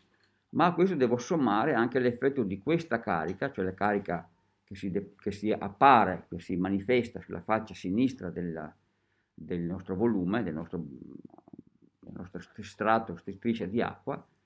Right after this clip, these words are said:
e quella positiva che si manifesta sul lato destro. Siccome le cariche di polarizzazione sono di segno opposto a quella, ehm, a quella esterna, ne riducono l'effetto.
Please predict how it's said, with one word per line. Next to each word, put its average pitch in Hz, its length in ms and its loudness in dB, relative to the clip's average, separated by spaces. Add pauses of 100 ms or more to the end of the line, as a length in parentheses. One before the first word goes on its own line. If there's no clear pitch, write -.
(360)
e 165 80 -4
quella 147 180 4
positiva 120 460 0
che 123 180 -6
si 104 320 0
manifesta 113 560 -2
sul - 140 -10
lato 85 240 -8
destro. 120 480 -2 (760)
Siccome 202 520 0
le 117 260 2
cariche 135 380 2
di 107 100 -2
polarizzazione 110 560 0
sono 127 280 0
di 101 120 0
segno 135 380 0
opposto 107 840 2 (440)
a 87 160 -4
quella, 101 720 0 (600)
ehm, 73 320 -14 (760)
a 98 80 -6
quella 104 240 0
esterna, 107 520 -4
ne 131 240 6
riducono 165 600 4
l'effetto. - 680 -4